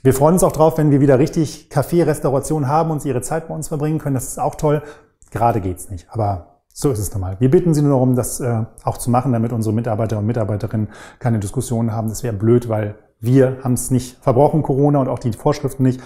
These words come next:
Und wir tragen sie mit und möchten sie gerne umsetzen. Vielen Dank.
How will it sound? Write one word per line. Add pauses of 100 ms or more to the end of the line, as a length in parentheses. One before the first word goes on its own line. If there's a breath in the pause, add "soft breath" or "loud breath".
(280 loud breath)
Und
wir
tragen
sie
mit
und
möchten
sie
gerne
umsetzen.
Vielen
Dank.